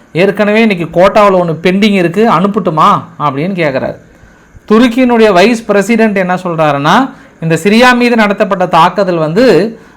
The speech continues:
நம்ம சொவியனாரிட்டிக்கு விடப்பட்ட ஒரு எச்சரிக்கை, நம்ம ரீஜியனுக்கு விடப்பட்ட எச்சரிக்கை. "வாங்களே, கிளம்புங்களே" அப்படின்றாரு. அந்த "கிளம்புங்களே" இருக்கட்டும், நீங்க தான் கொஞ்சம் ஆதரவா உள்ள வாங்களேன். துருக்கி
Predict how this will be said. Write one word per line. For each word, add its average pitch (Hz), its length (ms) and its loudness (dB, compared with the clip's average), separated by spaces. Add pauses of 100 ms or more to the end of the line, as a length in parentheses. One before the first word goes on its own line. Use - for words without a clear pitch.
(100)
நம்ம 202 320 0
சொவியனாரிட்டிக்கு 226 960 0
விடப்பட்ட 185 460 0
ஒரு 170 160 0
எச்சரிக்கை, 147 540 -4 (380)
நம்ம 165 180 -2
ரீஜியனுக்கு 226 640 2
விடப்பட்ட 180 360 -2
எச்சரிக்கை. 175 680 -2 (280)
"வாங்களே, 214 680 2
கிளம்புங்களே" 190 720 2
அப்படின்றாரு. 143 400 -2
அந்த 143 220 -6
"கிளம்புங்களே" 202 720 0
இருக்கட்டும், 180 540 0 (300)
நீங்க 226 400 2
தான் 233 160 4
கொஞ்சம் 196 260 0
ஆதரவா 196 400 4
உள்ள 180 260 2
வாங்களேன். 151 640 -2 (220)
துருக்கி 196 680 -2